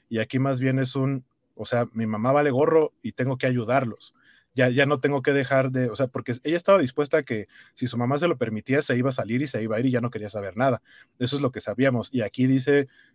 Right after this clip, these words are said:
"No", o sea, es una señal, ¿no? Le dice por teléfono a, a su esposa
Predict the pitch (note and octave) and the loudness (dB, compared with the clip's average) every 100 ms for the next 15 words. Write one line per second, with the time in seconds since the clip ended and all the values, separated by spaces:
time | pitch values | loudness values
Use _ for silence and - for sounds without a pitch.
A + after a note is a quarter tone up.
0 | _ A#2 D#3+ F3+ D#3+ C3+ C3 B2+ _ B2+ | _ 2 4 4 4 4 4 2 _ -2
1 | D#3 C#3 B2+ B2 C3+ B2 D3 B2+ B2+ C#3 | 0 0 2 2 4 2 2 0 -2 -4
2 | C3 - G#2+ A2+ C3 A#2+ G#2+ F#2+ F#2 _ | -6 -6 -6 -4 -2 -2 -2 -8 -14 _
3 | _ _ A#2 A2 A#2 - C3 C#3 | _ _ -6 -4 -4 0 0 0